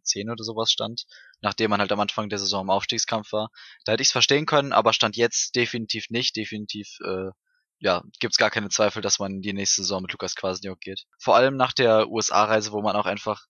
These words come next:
so das Gefühl hatte, dass die Mannschaft zusammenwächst und Kwasniok der Richtige ist für die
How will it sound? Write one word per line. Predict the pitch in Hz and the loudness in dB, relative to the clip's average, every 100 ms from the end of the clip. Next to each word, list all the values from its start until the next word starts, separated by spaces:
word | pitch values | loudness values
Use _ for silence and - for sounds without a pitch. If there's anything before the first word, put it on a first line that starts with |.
| _ - 123 | _ -18 -2
so | 127 | 2
das | 135 127 | 4 4
Gefühl | 127 - 135 131 | 2 0 2 4
hatte, | 123 113 113 | 4 2 0
dass | 110 - | 0 0
die | 107 107 | -4 0
Mannschaft | 110 117 113 | 2 2 2
zusammenwächst | - 107 110 110 104 - | 2 4 4 4 2 2
und | 107 | 0
Kwasniok | - 110 101 107 98 | 2 2 4 0 -2
der | 101 | -2
Richtige | 92 - 104 95 | -2 -2 -2 -2
ist | 92 | -4
für | - 95 | -6 -8
die | 87 90 | -12 -14